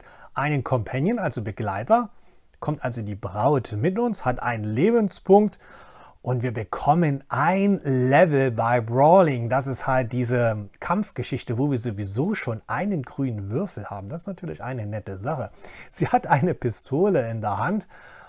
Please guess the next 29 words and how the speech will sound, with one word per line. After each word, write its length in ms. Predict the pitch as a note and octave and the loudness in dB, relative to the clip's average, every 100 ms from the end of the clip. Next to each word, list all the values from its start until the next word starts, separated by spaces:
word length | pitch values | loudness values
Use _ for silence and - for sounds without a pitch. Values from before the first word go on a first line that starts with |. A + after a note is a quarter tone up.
| - | -20
und 400 | - C3 B2+ A2 | -8 -6 -6 -6
wir 280 | G#2+ D3 E3+ | -4 -4 -4
müssten 560 | D3 B2 C#3+ - A#2+ A2+ | -2 -2 -4 -8 -10 -10
das 300 | - - - | -10 -12 -14
Paar 580 | - - C3 G3 F#3+ - | -12 -2 0 0 -2 -6
ablegen, 680 | - - F#2+ G#2 B2 A2+ G2+ | -10 -8 -8 -6 -6 -8 -10
wenn 320 | G2 G#2+ B2 | -10 -8 -6
wir 140 | G#2+ G2 | -6 -8
es 320 | G#2 - - | -8 -10 -6
hätten, 580 | - C#3+ - A#2+ C3+ B2 | -4 -4 -4 -6 -6 -6
aber 260 | G#2 G2 | -8 -6
haben 220 | G#2+ A#2 | -4 -4
wir 140 | A#2+ G#2+ | -4 -6
nicht, 180 | A2 - | -10 -12
deswegen 460 | G#2 G#2+ G#2+ G#2 - - - | -12 -12 -10 -12 -14 -20 -20
keine 340 | - A#2 A#2+ A2 | -12 -8 -6 -6
Relevanz. 560 | G#2 F#2+ G2 D#3 G3+ | -8 -8 -8 -6 -6
Und 280 | E3+ B2 G#2+ | -6 -6 -6
wenn 140 | A#2 C#3+ | -4 -6
wir 80 | |
die 120 | G#2+ - | -6 -12
Pistole 640 | G2+ - - D3 G#3+ - | -14 -14 -8 -4 -4 -4
haben 180 | G#3+ G#3 | -6 -6
wollen, 180 | A3 F#3 | -6 -8
können 200 | D#3 C#3+ | -6 -6
wir 80 | |
das 280 | A#2 G#2 - | -6 -8 -4
auch 320 | A#2+ D#3+ F3 - _ _ _ | 0 0 0 -12 _ _ _
nehmen 540 | - A#2 B2 C#3+ A#3 | -6 -2 2 2 0